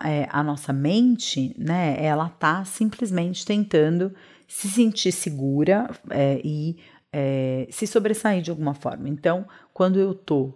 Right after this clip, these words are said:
fazendo alguma coisa pelo domínio da minha mente, pelo domínio do meu ego, né, é,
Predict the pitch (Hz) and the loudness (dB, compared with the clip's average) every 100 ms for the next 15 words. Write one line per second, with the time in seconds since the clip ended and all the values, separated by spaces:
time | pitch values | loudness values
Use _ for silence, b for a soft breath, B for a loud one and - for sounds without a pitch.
0 | _ - 165 147 190 208 180 156 - 143 | _ -4 0 2 0 0 0 0 4 2
1 | 143 - 196 214 180 165 147 143 143 147 | 2 0 2 2 0 0 0 0 0 2
2 | 143 139 160 185 - 170 156 156 151 143 | 2 2 2 0 0 0 0 0 0 -2
3 | 139 139 135 139 165 214 165 131 B B | -2 0 2 4 4 2 0 -6 B B
4 | B - 165 165 - 147 | B 0 2 2 2 -2